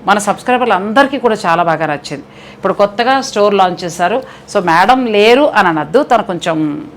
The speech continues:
మ్, ప్రాబ్లం ఉండడంతో వాయిస్ మాత్రం తన చేతే మాట్లాడిస్తాలేండి, అవన్నీ కూడా రేట్స్ అన్నీ చెప్తారు. నెక్స్ట్ వీడియో ఇద్దరం కలిసి చేస్తాం. So, ఈరోజు అన్నీ కూడా ప్యూర్ హ్యాండ్లూమ్ గద్వాల్ పట్టు.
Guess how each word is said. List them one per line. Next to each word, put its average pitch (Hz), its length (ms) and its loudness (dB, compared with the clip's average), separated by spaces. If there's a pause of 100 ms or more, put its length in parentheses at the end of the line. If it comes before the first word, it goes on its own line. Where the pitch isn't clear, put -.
మ్, 175 300 -8
ప్రాబ్లం 190 300 4
ఉండడంతో 175 440 0 (120)
వాయిస్ 226 400 6
మాత్రం 240 260 2
తన 214 260 0
చేతే 247 120 2
మాట్లాడిస్తాలేండి, 170 880 0
అవన్నీ 165 260 0
కూడా 175 180 0
రేట్స్ 160 300 0
అన్నీ 143 240 -2
చెప్తారు. 202 420 -4 (380)
నెక్స్ట్ 277 300 0
వీడియో 330 360 6
ఇద్దరం 220 320 2
కలిసి 175 460 0
చేస్తాం. 131 320 -4 (600)
So, 311 100 4
ఈరోజు 277 420 4
అన్నీ 269 220 4
కూడా 311 240 4
ప్యూర్ 302 600 2
హ్యాండ్లూమ్ 220 460 2 (120)
గద్వాల్ 185 440 2
పట్టు. 143 280 -6